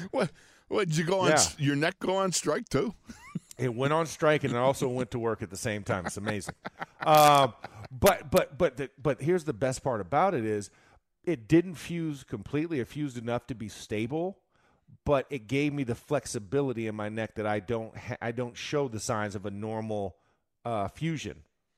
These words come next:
Speaker 2: uh, cervical fusion.
Speaker 1: Hmm.
Speaker 2: So that means normally when it's that tight, you, you kinda see the, the, you know, you see individuals who will kinda turn their shoulders to look to the
Speaker 1: Right.
Speaker 2: right or the
Speaker 1: Correct.
Speaker 2: left.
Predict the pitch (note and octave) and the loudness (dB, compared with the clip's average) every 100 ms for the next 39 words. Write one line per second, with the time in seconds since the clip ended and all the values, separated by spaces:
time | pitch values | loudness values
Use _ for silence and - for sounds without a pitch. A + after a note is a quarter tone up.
0 | _ _ A2 G2 - C3 A2+ G#2 - D3 | _ _ -6 -6 -4 -6 -6 -12 -10 -10
1 | F#2 D2+ - _ A#2 G#3+ E3+ C3 B2+ A#2+ | -10 -14 -20 _ -2 0 0 0 -4 -8
2 | G2+ - _ _ _ A#2+ D3 G3+ F#3+ D3+ | -10 -20 _ _ _ -2 2 2 2 0
3 | C3 C3 A#2 C#3+ C#3+ E3 E3+ - C#3+ D3 | -2 -4 -2 -2 0 0 0 -4 -12 -10
4 | C#3 D3 B2+ D#3 C3+ G#2 D3+ D#3 C3 - | -8 -8 0 2 2 -2 -6 -4 -6 -8
5 | C3 A#2+ G#2 D3 C#3 G#2 A#2 D3 C#3+ B2 | -10 -10 -8 -8 -6 -6 -8 -6 -4 -4
6 | A#2 B2+ B2 B2+ C#3+ A#2+ - - - - | -4 -4 -4 -6 -4 -6 -8 -16 -10 0
7 | C#3+ A2+ - C#3+ C#3 B2+ - C3+ C#3 D3+ | 0 0 -4 -6 -4 -6 -2 -2 -2 -4
8 | C#3+ B2+ C3 - _ - C#3 G#2+ A#2 B2 | -6 -2 -2 -4 _ -8 0 2 4 2
9 | B2+ A#2 A2+ G#2 C#3+ F#3 | 0 0 2 4 4 0